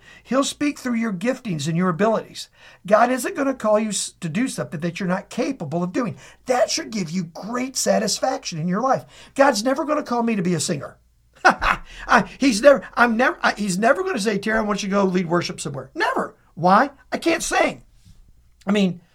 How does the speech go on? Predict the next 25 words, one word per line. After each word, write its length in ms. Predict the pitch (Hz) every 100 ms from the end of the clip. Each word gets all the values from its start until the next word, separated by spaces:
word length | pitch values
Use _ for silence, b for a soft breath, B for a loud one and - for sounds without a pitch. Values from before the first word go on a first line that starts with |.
| b b -
I'm 140 | 214
really 200 | 285 302
pretty 200 | 277 269
horrible. 560 | 226 311 262 139 - _ b b -
And 100 | 220
so 140 | 277
he's 200 | 233 185
never 380 | 196 208 220 262
gonna 260 | 269 277
call 300 | 277 214 185
me 160 | 180 185
to 120 | 185
do 180 | 180 240
that. 260 | - - _ B B -
So 180 | 190
God's 300 | 170 190 185
gonna 160 | 190 170
speak 420 | 160 - - 175
consistent 560 | 170 139 - 196 247 311
with 140 | 294
his 160 | 320 233
word. 280 | 185 196 233 _ _ b b b
He's 220 | 180 165
gonna, 260 | 190 175 180
he's, 200 | 165 139